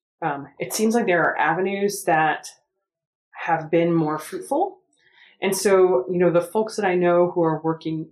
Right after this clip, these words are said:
in, um, virtual reality narrative experiences, I would say more, more cinematic experiences, have seen great success. And, you know, they're going to Sundance and they're being accepted into other film festivals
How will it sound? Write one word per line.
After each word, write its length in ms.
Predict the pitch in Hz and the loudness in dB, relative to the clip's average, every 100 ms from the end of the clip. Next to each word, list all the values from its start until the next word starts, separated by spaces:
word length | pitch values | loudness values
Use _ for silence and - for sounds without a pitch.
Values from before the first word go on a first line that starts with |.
| - | -14
in, 520 | 151 156 151 151 151 - _ _ _ _ _ - - | -10 -8 -8 -10 -12 -18 _ _ _ _ _ -16 -4
um, 500 | 165 151 143 - _ _ _ _ _ _ _ 170 | -4 -4 -10 -20 _ _ _ _ _ _ _ -4
virtual 340 | 175 185 196 | -2 0 0
reality 460 | 175 170 165 160 156 | 2 2 2 0 -2
narrative 680 | 151 151 151 156 160 175 160 | -2 -2 -2 -2 -2 -4 -6
experiences, 880 | 160 - 160 156 160 156 160 160 | -8 -10 -6 -4 -2 -4 -4 -4
I 60 | 151 | -4
would 120 | 147 | -6
say 160 | 160 156 | -6 -4
more, 340 | 156 147 147 | -4 -4 -6
more 220 | 151 147 | -8 -8
cinematic 720 | 143 - 165 147 131 127 139 | -8 -4 -4 -2 -4 -6 -8
experiences, 880 | 160 - 170 175 175 170 180 180 175 | -16 -14 -8 -6 -6 -6 -6 -6 -6
have 160 | - 160 | -10 -8
seen 300 | - 156 151 | -8 -8 -8
great 240 | 151 147 | -6 -8
success. 540 | - - 147 135 - - | -12 -8 -6 -6 -6 -10
And, 220 | 151 147 | -10 -8
you 60 | 160 | -8
know, 60 | |
they're 100 | 147 | -6
going 220 | 147 156 151 | -6 -4 -4
to 60 | |
Sundance 720 | 151 - 151 147 151 143 - 156 | -4 -2 -2 -2 -4 -4 -8 -8
and 80 | |
they're 220 | 151 143 147 | -6 -6 -8
being 180 | 156 147 | -8 -8
accepted 340 | - 160 156 | -10 -14 -14
into 200 | 151 - | -14 -10
other 180 | 156 151 | -10 -10
film 280 | - 151 147 | -8 -10 -10
festivals 600 | 147 - 156 147 143 | -12 -12 -10 -10 -10